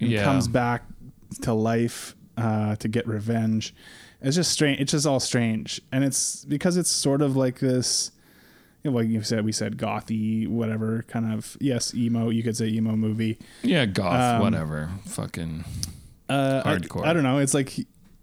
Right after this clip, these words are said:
Speaker 1: uh, uh, he's kinda like almost like a, you're watching a ghost or something while you watch the movie. It's kinda weird.
Speaker 2: Mm-hmm.
Speaker 1: But, uh, yeah, I definitely think he,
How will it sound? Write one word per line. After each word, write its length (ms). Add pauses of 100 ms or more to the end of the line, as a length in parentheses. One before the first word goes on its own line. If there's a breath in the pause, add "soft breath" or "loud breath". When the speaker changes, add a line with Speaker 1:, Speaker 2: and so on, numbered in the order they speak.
(340)
Speaker 1:
uh, 120 (100)
uh, 340
he's 400
kinda 320
like 320 (340)
almost 260
like 100
a, 80 (100)
you're 360
watching 300
a 60
ghost 400
or 80
something 460
while 100
you 80
watch 240
the 80
movie. 240
It's 120
kinda 200
weird. 340
Speaker 2:
Mm-hmm. 380 (560 loud breath)
Speaker 1:
But, 280
uh, 300
yeah, 220
I 80
definitely 340
think 200
he, 180